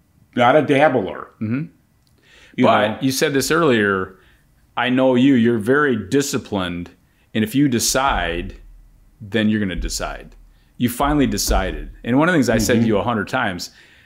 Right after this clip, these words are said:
Speaker 2: "Hey, bro, we can't be dabbling anymore. Dabbling is over here. People dabble all day long. Okay, that's great, whatever." In a small, we talk about baby
Speaker 1: Mm-hmm.
Speaker 2: steps and one step at a time and all that.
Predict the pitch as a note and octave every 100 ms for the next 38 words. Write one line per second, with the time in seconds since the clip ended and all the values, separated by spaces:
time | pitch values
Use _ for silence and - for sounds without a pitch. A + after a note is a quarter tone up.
0 | _ _ _ _ C3+ B2 G#2+ F#2+ F2+ -
1 | C3 G3+ D3+ G2+ G2+ A#2 A2+ F2+ F2 F2
2 | F2 E2+ E2 - _ _ A2+ B2 E3+ E3
3 | D#3+ C#3 A2 A2+ G2+ F#2+ E2+ D#2+ _ _
4 | _ _ _ _ - - B2 A#2 A2+ A2+
5 | A2 A2 G#2+ G#2+ G#2 G#2 B2+ C#3+ B2 B2
6 | C#3+ C3 A#2 C3 - A#2 C3 A#2+ B2+ C3
7 | D3 - B2+ A#2+ C3+ B2 B2 A#2 B2 C3
8 | A#2+ A2+ G#2+ G#2+ A2+ A#2 B2+ A2+ - -
9 | A2 G#2+ G#2+ A2+ G#2 G#2+ G#2 G#2+ G#2 G#2+
10 | G2+ G2+ G#2 C3